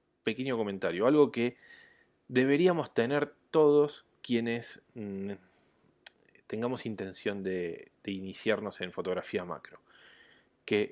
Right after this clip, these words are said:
evidentemente no solo, eh, se utilizaría para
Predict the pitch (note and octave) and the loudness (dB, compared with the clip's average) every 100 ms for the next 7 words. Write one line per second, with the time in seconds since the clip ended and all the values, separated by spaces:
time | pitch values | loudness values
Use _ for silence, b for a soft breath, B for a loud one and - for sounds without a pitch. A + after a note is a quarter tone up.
0 | - A2+ C3 C#3 C#3 D3 B2 D#2+ A#2 D3+ | -4 2 2 2 0 0 0 -2 0 0
1 | D3 F3 D#3+ B2 A2+ _ _ _ b b | 2 4 6 6 4 _ _ _ b b
2 | b _ - F2 - _ - - A2+ G2+ | b _ -18 -18 -18 _ -12 -2 -2 -2
3 | G#2+ G#2+ - G#2 C3 A#2 G#2+ G2+ | -4 -4 0 2 4 4 4 2